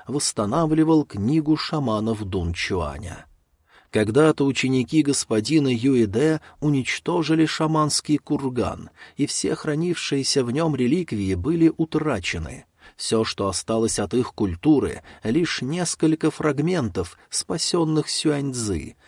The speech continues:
и воспоминания Шэн Линь Юаня. За последние месяцы Шэн Линь Юань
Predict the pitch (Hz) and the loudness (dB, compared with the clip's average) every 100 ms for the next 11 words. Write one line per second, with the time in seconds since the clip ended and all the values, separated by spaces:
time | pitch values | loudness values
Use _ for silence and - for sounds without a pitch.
0 | - - 185 185 175 - 175 160 117 113 | -16 -4 0 2 0 0 0 0 0 0
1 | 120 120 120 - 98 92 90 92 87 92 | -2 -2 -4 -4 -2 -2 -2 -2 -2 0
2 | 90 80 76 60 - _ _ _ _ _ | -2 -4 -8 -12 -16 _ _ _ _ _
3 | - 95 135 175 160 190 202 160 143 135 | -6 -2 -2 -2 0 2 2 2 0 2
4 | 190 165 170 - 170 156 - 180 151 151 | 0 0 -2 2 0 0 -2 0 2 2
5 | 131 113 175 180 | 2 0 0 -2